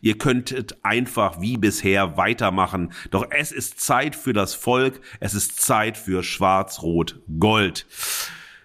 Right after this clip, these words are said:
Die Besonderheit, ja, Doppelbach. Die Besonderheit neben dem rassistischen Tenor der Lieder ist, die Band gibt es nicht. Die Lieder sind von einer Einzelperson K I generiert und das ist insbesondere auf TikTok ein Riesenthema. TikTok ist so der erfolgreichste Kanal,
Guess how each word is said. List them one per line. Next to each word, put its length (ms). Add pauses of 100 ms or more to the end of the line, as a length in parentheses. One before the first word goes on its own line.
(340)
Die 380
Besonderheit, 420
ja, 140 (320)
Doppelbach. 680
Die 120
Besonderheit 760
neben 320
dem 120
rassistischen 580
Tenor 280
der 100
Lieder 340
ist, 380 (340)
die 80
Band 400 (160)
gibt 300
es 160
nicht. 420 (380)
Die 80
Lieder 560
sind 180
von 140
einer 240
Einzelperson 800
K 140
I 280
generiert 640 (180)
und 140
das 160
ist 120 (220)
insbesondere 560
auf 140
TikTok 440
ein 100
Riesenthema. 1120
TikTok 340
ist 80
so 80
der 140
erfolgreichste 600
Kanal, 600